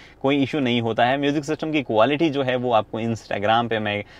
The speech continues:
चला के उसमें बता दूंगा। Mute दबाना है तो आप simply एक button से म्यूट कर सकते हो। ये आपके पास में tune वगैरह change करना है, enter वगैरह करना है आपको, अ, मतलब जब ऑडियो वगैरह control चल रहे हो, basically ये जब चल रहा हो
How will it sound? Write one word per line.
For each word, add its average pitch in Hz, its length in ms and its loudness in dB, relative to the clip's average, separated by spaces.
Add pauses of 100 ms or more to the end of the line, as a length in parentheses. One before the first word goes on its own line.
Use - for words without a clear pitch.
(120)
चला 110 240 4
के 110 100 -4
उसमें 107 220 -6
बता 98 100 0
दूंगा। 123 220 0
Mute 131 240 2
दबाना 113 320 2
है 127 80 0
तो 123 80 0
आप 120 80 2
simply 110 240 -4
एक 107 140 0
button 104 160 -4
से 110 60 -6
म्यूट 104 200 -4
कर 107 80 -2
सकते 101 240 -6
हो। 120 160 -4 (260)
ये 131 160 4
आपके 139 200 6
पास 131 200 4
में 135 120 -2
tune 123 280 -2
वगैरह 120 220 2
change 113 220 -4
करना 113 180 0
है, 107 120 2
enter 104 200 -2
वगैरह 107 260 0
करना 101 240 -2
है 101 180 -2
आपको, 101 380 2
अ, 98 180 -2 (540)
मतलब 107 180 4
जब 101 180 2
ऑडियो 107 360 0
वगैरह 104 180 2
control 101 320 -4
चल 95 120 -8
रहे 90 220 -10
हो, 135 40 -10
basically 98 380 -8
ये 101 220 -2
जब 95 160 -6
चल 98 140 -4
रहा 95 140 0
हो 113 100 -2